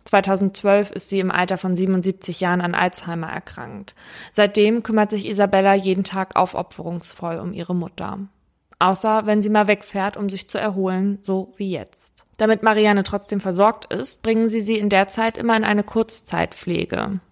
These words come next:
Das ist so circa dreimal im Jahr. Marianne ist nicht so gerne dort, aber sie akzeptiert das. Isabella hat auch ein wenig Schuldgefühle, wenn sie ihre Mutter dorthin abgibt,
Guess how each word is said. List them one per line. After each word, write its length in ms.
Das 160
ist 120
so 140
circa 420
dreimal 760
im 140
Jahr. 400
Marianne 420
ist 180
nicht 180
so 120
gerne 380
dort, 380
aber 140
sie 100
akzeptiert 600
das. 340
Isabella 440
hat 120
auch 100
ein 160
wenig 240
Schuldgefühle, 680
wenn 160
sie 120
ihre 140
Mutter 260
dorthin 380
abgibt, 560